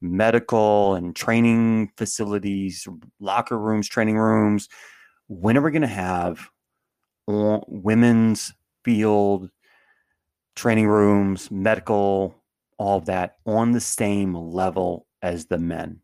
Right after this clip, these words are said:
When is that gonna happen? How is it possible that a first tier league has a match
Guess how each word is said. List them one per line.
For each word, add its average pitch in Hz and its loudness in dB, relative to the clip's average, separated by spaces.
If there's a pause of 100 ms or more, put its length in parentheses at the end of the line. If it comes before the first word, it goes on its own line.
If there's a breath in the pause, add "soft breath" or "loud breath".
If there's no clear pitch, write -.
(120)
When 101 2
is 107 2
that 92 0
gonna 85 -8
happen? 80 -12 (760 soft breath)
How 151 2
is 131 4
it 123 -10
possible 92 -8
that 87 -12
a 90 -14 (160)
first 110 0
tier - -8 (680)
league 92 -6
has 98 -4
a 92 -2
match 98 -2